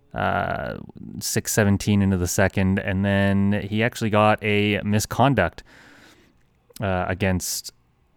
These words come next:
Jansen Harkins as <laughs> well. So, uh, maybe, maybe they've, uh, had a, had a run-in with each other earlier on in his, uh, well, I don't know. He, he wouldn't have really played him last year, uh, being in Tampa. So, I don't know.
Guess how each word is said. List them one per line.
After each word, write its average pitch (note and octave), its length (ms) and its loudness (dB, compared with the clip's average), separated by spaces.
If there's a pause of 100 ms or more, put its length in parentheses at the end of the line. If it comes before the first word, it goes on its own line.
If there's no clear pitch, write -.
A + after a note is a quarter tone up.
(360)
Jansen G2 380 -2
Harkins F#2 340 -2
as G2 240 2
<laughs> - 0 -
well. G2 240 8
So, F#2+ 300 2
uh, G2 40 -2
maybe, G3 720 0
maybe F3 320 4
they've, D#3+ 320 6
uh, D3+ 200 12
had C#3+ 220 8
a, C3+ 260 8 (300)
had D#3 140 10
a D3 60 10
run-in C#3+ 320 10
with C3+ 140 6
each B2+ 160 2
other C#3 360 8
earlier B2+ 480 2
on B2+ 200 6
in A2 200 4
his, G2+ 360 0
uh, G#2 400 4
well, G#2+ 140 0
I G2+ 100 -4
don't G#2 120 -6
know. E2+ 140 -10
He, F#2 480 -12
he G#2 100 -10
wouldn't G#2 240 -6
have E2+ 220 -14 (140)
really F2+ 220 -8
played G2+ 300 -4
him E2+ 100 -6
last F2+ 320 -4
year, E2 180 -12 (640)
uh, - 220 -18 (580)
being F#2+ 200 0
in F2+ 140 -2
Tampa. F2+ 400 -6
So, E2 360 -10 (840)
I B2 60 0
don't D#3+ 100 4
know. F#3 120 4